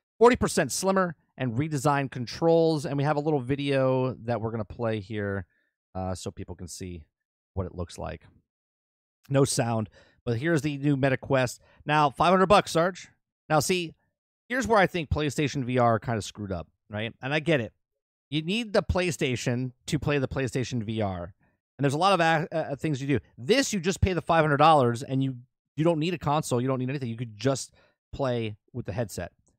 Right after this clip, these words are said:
right? So this, I think, is a much more, uh, intriguing aspect. But obviously, if you have a PlayStation already, then you can get the PlayStation V R two. Which is the same price as the PlayStation itself. But,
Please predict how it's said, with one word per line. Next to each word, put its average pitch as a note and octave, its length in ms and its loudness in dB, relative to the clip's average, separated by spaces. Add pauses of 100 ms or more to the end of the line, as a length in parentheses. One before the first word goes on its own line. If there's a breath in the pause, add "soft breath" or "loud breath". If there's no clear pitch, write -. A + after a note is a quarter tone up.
right? B2 220 -2
So D#3+ 100 2
this, E3 340 4 (360 soft breath)
I D3+ 80 2
think, E3 160 -2
is D3 100 2
a D3 60 6
much D3+ 260 2
more, C#3+ 480 2 (520)
uh, A2 360 -2 (100)
intriguing C#3 840 -4
aspect. A2 640 -4
But D3 180 0 (120)
obviously, D#3 400 2
if B2 120 -6
you C3+ 80 -2
have C3 360 0
a A#2+ 100 -4
PlayStation G#2 680 -6 (180)
already, F2+ 380 -8 (480)
then G2+ 120 -4
you G2 80 -6
can - 120 -10
get F#2+ 140 -6
the - 60 -16
PlayStation E2+ 800 -8
V F2+ 200 -10
R D#2+ 200 -8
two. D#3+ 420 -4 (340)
Which A2+ 100 -10
is A2 120 -10
the A#2 80 -4
same G#2 220 -6
price G2 360 -4
as F2+ 100 -8
the F2 80 -8
PlayStation F2 460 -10
itself. E2 500 -10
But, A#2+ 200 -2